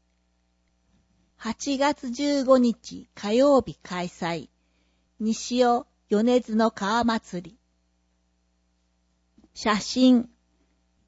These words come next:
タイトル。西尾米津の川祭り。応募者。西尾市北部発展会。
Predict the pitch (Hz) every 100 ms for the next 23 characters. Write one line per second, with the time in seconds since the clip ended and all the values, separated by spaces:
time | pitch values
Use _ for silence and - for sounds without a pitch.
0 | _ _ _ _ _ 262 269 233 - 170
1 | 139 - _ _ _ _ _ _ _ _
2 | _ _ - 226 233 - 247 247 240 233
3 | _ 196 214 262 277 254 262 262 214 214
4 | 214 208 214 - 151 90 _ _ _ _
5 | _ _ _ _ _ _ _ _ _ -
6 | 247 254 226 233 - 135 - _ _ _
7 | _ _ _ _ _ _ - 226 226 262
8 | 269 269 - 165 - _ _ - 294 -
9 | 247 233 160 160 170 _ 262 254 240 185
10 | 156 -